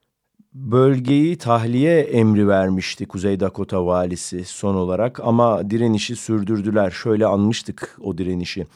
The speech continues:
hatırlayacaksınız. "Bizim Gezi isyanına benziyor." demiştik. Orayı işgal ettiler.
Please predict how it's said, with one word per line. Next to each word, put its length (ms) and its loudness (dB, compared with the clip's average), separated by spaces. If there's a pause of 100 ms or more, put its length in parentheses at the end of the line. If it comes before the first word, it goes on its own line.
(140)
hatırlayacaksınız. 1000 -6 (580)
"Bizim 480 -4
Gezi 300 -6
isyanına 800 -6
benziyor." 460 -8
demiştik. 520 -12 (340)
Orayı 260 -6
işgal 400 -8
ettiler. 580 -8